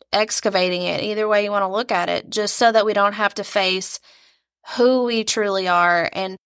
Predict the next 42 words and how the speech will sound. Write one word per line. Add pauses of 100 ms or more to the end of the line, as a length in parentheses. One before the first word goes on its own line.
(180)
this
is
a
conversation
for
another
day,
but (320)
for
me,
I
didn't
even
have
an
awareness
of
who
I
truly
was
until
all
of
this
happened
and
I
started
going
to
therapy
and
I
started
having
these
conversations
and
writing
this
book.